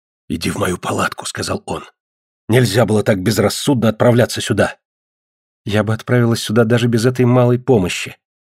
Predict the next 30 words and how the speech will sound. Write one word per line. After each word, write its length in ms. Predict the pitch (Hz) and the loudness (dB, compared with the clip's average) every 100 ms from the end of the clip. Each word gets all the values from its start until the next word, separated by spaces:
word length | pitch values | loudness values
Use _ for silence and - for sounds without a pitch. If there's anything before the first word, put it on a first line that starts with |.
| _ | _
прошептала 580 | 107 98 - - 87 87 | -4 -2 -2 0 0 0
она. 260 | 85 82 - _ _ _ _ _ | -2 -6 -12 _ _ _ _ _
Схватила 440 | - 101 95 139 139 | -8 -2 0 4 6
его 160 | 131 | 6
за 140 | 98 92 | 4 0
плащ, 380 | 131 147 - - | 2 0 -2 -2
и 80 | |
ее 160 | 123 110 | 2 2
голос 320 | 110 139 131 | 2 2 0
стал 240 | - 120 120 | 0 0 2
резким. 460 | 117 - - 120 _ _ _ _ _ _ _ - | 2 0 -8 -14 _ _ _ _ _ _ _ -2
"Эодан, 560 | 110 110 127 113 87 _ _ _ - | 0 2 2 2 -2 _ _ _ 0
он 240 | 127 127 135 | 2 2 0
отдаст 480 | 110 104 170 185 - | -2 2 2 2 0
тебя 160 | 127 | 2
им?" 300 | 110 98 - _ _ _ _ - | 4 2 -2 _ _ _ _ -12
"Вряд 540 | 80 85 107 110 82 - | -4 2 4 4 2 -4
ли", — 100 | - | -10
сказал 380 | - 85 80 | -6 -4 -4
Кимвр. 420 | 71 95 73 - - _ _ _ - | -4 -4 -4 -10 -14 _ _ _ -4
И 60 | |
с 100 | 104 | -2
горечью 380 | 107 156 117 123 | 2 2 2 2
добавил: 500 | 117 110 92 - - _ _ _ _ _ - | 2 4 4 2 -8 _ _ _ _ _ -2
"Но 200 | 110 143 | 4 6
и 140 | 156 165 | 6 6
не 160 | 160 | 6
отдаст 640 | 143 98 92 127 113 - | 4 2 0 0 0 0
мне 180 | 117 117 | 2 2
Флавия". 640 | 107 110 92 87 92 - | 2 2 2 0 -4 -6